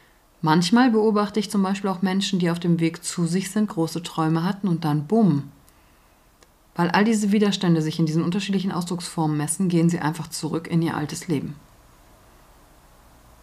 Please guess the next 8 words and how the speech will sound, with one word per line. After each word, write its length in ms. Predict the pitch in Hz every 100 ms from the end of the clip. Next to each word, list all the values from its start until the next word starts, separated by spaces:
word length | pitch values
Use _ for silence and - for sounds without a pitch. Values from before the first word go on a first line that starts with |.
| - - _ - - - _ - _ _ _ _ _ _
Und 160 | 185 170
reden 220 | 160 165
sich 100 | 175
dann 180 | 175 185
das 240 | - 170
auch 140 | - 165
noch 160 | 175
schön. 380 | 175 - 220 143